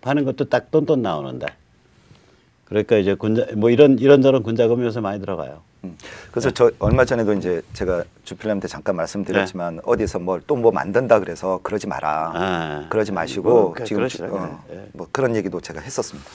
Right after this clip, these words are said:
Speaker 1: 자, 오늘 자, 우리 오 대표님 모시고 먼저 모범사 살펴볼까요?
Speaker 2: 음, 이제 지금 저희들이 쭉 해오고 있었던 그 매주
Speaker 1: 예, 예.
Speaker 2: 해오고 있었던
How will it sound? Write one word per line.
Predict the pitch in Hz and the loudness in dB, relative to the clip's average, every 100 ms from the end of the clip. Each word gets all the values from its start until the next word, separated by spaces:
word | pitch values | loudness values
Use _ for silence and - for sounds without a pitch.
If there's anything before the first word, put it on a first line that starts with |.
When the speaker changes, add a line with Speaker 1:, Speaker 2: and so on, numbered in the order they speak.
| - - | -20 0
Speaker 1:
자, | - 165 - - 73 - - | 10 10 10 -8 -20 -20 -6
오늘 | 165 214 180 | 4 8 10
자, | 156 113 - | 10 8 0
우리 | 123 180 180 | 4 10 12
오 | 160 | 12
대표님 | 165 170 170 156 | 10 6 4 6
모시고 | 135 117 107 127 131 _ _ - _ | 4 2 2 2 2 _ _ -20 _
먼저 | 131 165 170 180 165 160 143 | 2 4 8 12 12 10 8
모범사 | 175 180 175 | 6 6 0
살펴볼까요? | 156 131 123 98 104 117 165 _ _ _ _ _ - | -2 -2 -4 0 2 2 0 _ _ _ _ _ -16
Speaker 2:
음, | 90 78 - _ - | -14 -14 -20 _ -8
이제 | 113 120 | -2 -2
지금 | - 110 | 0 -4
저희들이 | 101 110 107 113 98 | -2 -2 2 0 -2
쭉 | 139 - | -8 -10
해오고 | - 190 165 | -2 0 4
있었던 | 131 - 107 101 98 92 _ _ - | 2 2 -2 -2 -4 -8 _ _ -8
그 | 95 76 | -6 0
매주 | 107 120 | 0 2
Speaker 1:
예, | 104 | 2
예. | |
Speaker 2:
해오고 | 123 156 131 | 4 4 2
있었던 | 117 - 98 113 | 2 -2 -4 -4